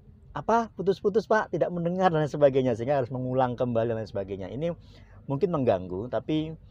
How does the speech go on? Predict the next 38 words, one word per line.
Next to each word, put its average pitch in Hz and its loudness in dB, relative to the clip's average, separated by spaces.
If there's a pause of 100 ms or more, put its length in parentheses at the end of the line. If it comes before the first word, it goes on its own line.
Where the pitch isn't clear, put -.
(220)
eh, 120 6
bagi 110 -2
sebagian, 107 0 (560)
eh, 110 -2
mahasiswa 120 4
ini 160 -8
justru 135 -8
dianggap 117 -2
sebagai 110 -4
trik 160 -2
untuk 131 -2 (420)
agar 110 -2
dosen 110 0
ini 123 -6
mengganti 117 -2
pertanyaan 120 -4
dengan 98 -8
pertanyaan 101 -8
lainnya. 98 -8 (1300)
Terlepas 196 4
dari 151 2
itu 175 -4
semua, 196 -6
kawan-kawan 147 0
sekalian, 101 -2
ada 123 -4
tips - -4
yang 139 0
harus 110 -2
kita 107 -4
persiapkan 127 -6
ketika 107 -6
ujian 107 -4
dalam 98 -8
kondisi 95 -10
pandemi 95 -10
seperti 87 -12
ini. 78 -18